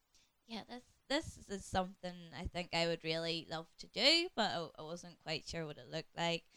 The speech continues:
I knew for sure it didn't really feel strongly about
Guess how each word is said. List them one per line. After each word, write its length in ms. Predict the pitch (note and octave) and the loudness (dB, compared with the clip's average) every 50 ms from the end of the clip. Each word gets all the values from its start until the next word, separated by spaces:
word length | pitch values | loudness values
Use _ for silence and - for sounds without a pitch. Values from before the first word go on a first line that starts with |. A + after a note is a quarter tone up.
| - - - _ - - | -20 -20 -20 _ -8 -4
I 60 | F3+ | 2
knew 380 | F#3+ G#3+ A#3+ C#4 D4+ D#4 E4 F4 - - | 8 10 12 12 12 12 10 6 0 2
for 140 | - A#3 A3+ | 4 4 4
sure 360 | - - F#3+ F#3 F#3+ F#3 G3 G3 | 6 6 8 8 8 8 6 4
it 80 | G#3+ - - - _ _ - | 0 -6 -14 -20 _ _ 6
didn't 300 | - G3 F#3 F#3 F#3 E3 _ _ _ _ _ B2+ | 6 6 6 6 0 -12 _ _ _ _ _ -2
really 640 | F#3 F3+ F#3 F#3 F#3+ G#3 A3 A3 A3 G3+ - - - _ - | 4 4 6 6 6 6 6 6 4 4 0 -6 -12 _ -2
feel 200 | G#3 G#3 G#3+ G#3+ | -2 -2 -2 -2
strongly 640 | G#3+ - - - G#3 G3+ G3+ G3+ F#3+ F#3+ F#3+ F#3+ - - _ _ - | -6 -6 -2 0 0 0 0 0 0 0 0 0 -2 -10 _ _ -6
about 220 | G3 - F3+ F3+ | -2 0 0 0